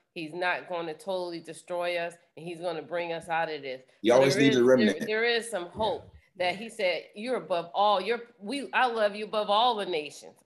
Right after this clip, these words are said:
Speaker 1: all, all the people."
Speaker 2: He always leaves a remnant. And in, in our case, uh, Sister Easter, it's amazing because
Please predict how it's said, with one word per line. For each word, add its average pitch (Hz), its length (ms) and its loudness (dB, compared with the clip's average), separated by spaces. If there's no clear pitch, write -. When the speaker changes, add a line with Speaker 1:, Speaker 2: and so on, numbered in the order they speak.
Speaker 1:
all, 233 340 4
all 247 340 2
the 202 80 -8
people." 170 520 -16
Speaker 2:
He 107 120 -2
always 120 280 6
leaves 131 180 4
a 107 100 6
remnant. 123 360 6
And 127 100 4
in, 123 400 4
in 123 160 2
our 156 160 6
case, 139 480 4
uh, 107 360 2
Sister 127 300 -2
Easter, 123 200 2
it's 127 100 4
amazing 135 460 4
because 120 640 2